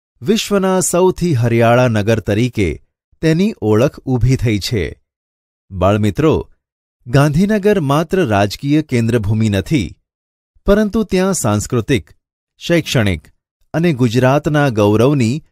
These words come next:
કેન્દ્રભૂમિ બનવા તરફ જઈ રહ્યું છે. તો ચાલો, આજે આપણે આવા સુંદર શહેર ગાંધીનગરની વિશેષતાઓ વિશે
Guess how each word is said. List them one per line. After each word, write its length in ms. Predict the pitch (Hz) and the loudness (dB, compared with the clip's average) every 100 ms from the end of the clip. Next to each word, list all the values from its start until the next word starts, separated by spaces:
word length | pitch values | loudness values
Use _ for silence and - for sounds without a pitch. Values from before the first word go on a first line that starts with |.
| _ 160 | _ 0
કેન્દ્રભૂમિ 640 | 170 180 202 135 151 190 | 0 2 2 2 0 0
બનવા 380 | 117 104 110 123 | 0 0 2 2
તરફ 440 | 110 139 104 - _ - | 4 2 0 -4 _ -10
જઈ 300 | 131 170 135 | 0 2 4
રહ્યું 300 | 107 113 110 | 2 0 -2
છે. 420 | - 95 67 - _ _ _ _ - | -4 -6 -6 -14 _ _ _ _ -4
તો 120 | 220 | -4
ચાલો, 540 | - 110 110 95 - _ _ _ _ _ _ | 0 2 2 0 -2 _ _ _ _ _ _
આજે 320 | 160 185 208 | -2 0 4
આપણે 380 | 202 196 202 202 | 4 4 0 -2
આવા 480 | - 143 160 170 196 | -2 0 2 2 2
સુંદર 500 | - 147 156 165 190 | 2 -2 -2 0 -2
શહેર 520 | - 127 143 117 117 - _ _ _ | 0 0 2 2 -2 -8 _ _ _
ગાંધીનગરની 920 | 113 131 135 156 190 196 190 190 190 165 | -2 2 4 4 2 2 0 0 -2 -2
વિશેષતાઓ 720 | 117 101 123 - 113 104 104 | -2 0 -2 -2 0 0 0
વિશે 480 | 98 - 151 87 | -2 -2 -2 -2